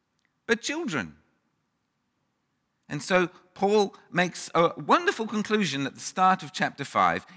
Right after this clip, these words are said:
It is for freedom that we have, uh, sorry, it is for freedom that Christ has set us free. And, uh, Paul then takes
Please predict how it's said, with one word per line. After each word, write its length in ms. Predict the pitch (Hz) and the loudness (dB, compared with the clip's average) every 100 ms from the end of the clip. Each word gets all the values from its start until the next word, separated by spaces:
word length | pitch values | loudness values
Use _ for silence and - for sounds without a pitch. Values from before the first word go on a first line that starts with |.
| - | -4
It 240 | 208 - | -4 -2
is 220 | 185 151 | -6 -8
for 280 | - 156 127 | -8 -6 -6
freedom 960 | - - 226 277 277 139 65 120 131 165 _ _ - | -6 -16 -8 -2 -2 -2 -8 -14 -14 -14 _ _ -4
that 200 | 143 139 | -4 0
we 200 | 151 127 | 0 0
have, 380 | 131 127 123 _ _ _ | -2 -4 -8 _ _ _
uh, 120 | 135 - | -4 -2
sorry, 280 | - 117 | 0 0
it 160 | 170 - | 0 -2
is 140 | 160 - | -2 -2
for 160 | 139 | -4
freedom 760 | - 254 302 220 85 80 165 175 _ _ | -4 0 2 2 -2 -8 -10 -10 _ _
that 260 | 139 - | -4 -4
Christ 800 | - - 202 104 151 - - - _ _ _ _ | -12 0 0 2 -2 -10 -14 -20 _ _ _ _
has 200 | 117 113 | -6 -6
set 360 | - 143 131 - | -6 -8 -8 -6
us 280 | 117 - - | -6 -6 -18
free. 360 | - 71 69 _ _ _ _ _ _ _ _ _ _ | -18 -20 -20 _ _ _ _ _ _ _ _ _ _
And, 200 | 110 104 _ _ _ | -8 -8 _ _ _
uh, 380 | - 101 - - - | -8 -6 -8 -14 -14
Paul 260 | - 147 139 | -4 -4 -2
then 240 | 139 139 | -2 -4
takes 460 | 147 123 - - | -6 -10 -10 -16